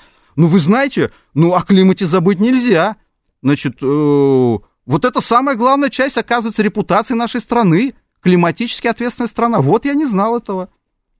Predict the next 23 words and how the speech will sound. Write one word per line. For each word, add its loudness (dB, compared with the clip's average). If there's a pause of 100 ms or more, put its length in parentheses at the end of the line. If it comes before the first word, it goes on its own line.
(220)
Потрясающе. -2 (480)
Потрясающе. -4 (420)
Значит, -6
э, -2 (600)
и, 0
и -4
у 2
нас 0 (380)
слушайте, -4 (220)
значит, -6 (720)
<laughs> -14 (400)
уже 2
стали -2
говорить 0
о -2
выходе -2
из -2
Болонской 0
системы. -4 (1000)
Не -4
то, -2
что 0
стали. -2